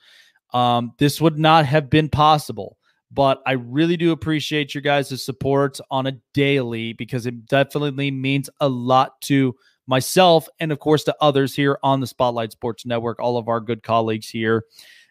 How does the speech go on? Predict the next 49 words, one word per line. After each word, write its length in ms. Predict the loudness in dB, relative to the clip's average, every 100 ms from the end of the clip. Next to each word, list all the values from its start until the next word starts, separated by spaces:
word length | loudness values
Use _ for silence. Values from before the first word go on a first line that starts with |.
| -4
Um, 380 | 2 4 4 2 0
and 140 | 2
we 100 | 2
say 220 | 4 2
continue 480 | 2 -2 0 0 2
to 100 | 0
show 280 | 0 0 2
your 180 | 2 2
added 260 | 0 0 -4
support. 580 | -10 0 6 6 6 2
We 120 | 0
really 260 | 2 0
do. 460 | 2 4 6 4 2 _ _ _ _ 0
Um, 260 | 4 4
there's 140 | 2 0
a 60 |
lot 240 | 2 2 2
of 80 |
different 320 | 2 -2 -2 -2
changes 440 | 0 0 -2 -2
that 120 | -2
are 60 | -2
coming 340 | -2 -2 -2
up. 200 | -4 -4
And, 120 | -6 -8
of 120 | -4
course, 280 | -2 0 2
like 200 | 0 0
I 60 |
said, 240 | 0 0 0
I 120 | -2
will 160 | -2
have 160 | -4 -4
a 60 | -6
post 400 | 0 0 2 2
on 120 | 0
it 120 | -2
tonight 460 | -2 2 4 2 -2 _ _
because 320 | -4 4 4
of 40 | 4
the 80 | 2
fact 280 | 4 2
that 80 | 2
we 140 | 0 0
signed 460 | 2 2 4 2
the 60 | -4
deal 500 | 0 4 4 4 0
with 300 | 2 2 0 _ _
Media, 640 | -6 -2 0 2 2 2